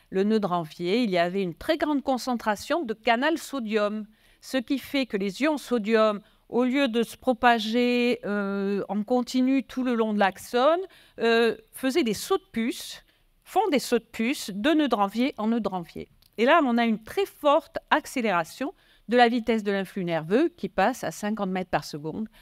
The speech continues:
cent quatre-vingts kilomètres heure. Mais un deuxième avantage de ce système, c'est que les fibres nerveuses sont très petites, euh, donc environ un micromètre, c'est-à-dire cent fois plus petit qu'un cheveu. Donc,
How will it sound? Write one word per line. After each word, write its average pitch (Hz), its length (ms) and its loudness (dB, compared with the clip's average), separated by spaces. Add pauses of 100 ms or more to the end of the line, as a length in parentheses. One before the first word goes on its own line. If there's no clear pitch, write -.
(200)
cent 233 220 -4
quatre-vingts 175 520 0 (240)
kilomètres 170 540 -6
heure. - 300 -12 (420)
Mais 196 100 0
un 214 80 4
deuxième 285 420 2
avantage 240 640 0
de 170 200 -6
ce 208 140 -6
système, 339 600 0
c'est 302 400 -6 (100)
que 277 360 -4
les 190 140 0
fibres 320 360 0
nerveuses 220 640 2
sont 311 340 -6
très - 180 -2
petites, - 520 -6 (460)
euh, 214 380 2
donc 262 320 0
environ 240 580 0
un 262 140 4
micromètre, 220 920 -2
c'est-à-dire 190 460 -2
cent 214 160 -4
fois 185 200 -2
plus - 180 -14
petit - 320 -8
qu'un 247 160 2
cheveu. 190 400 -4 (400)
Donc, 269 380 -2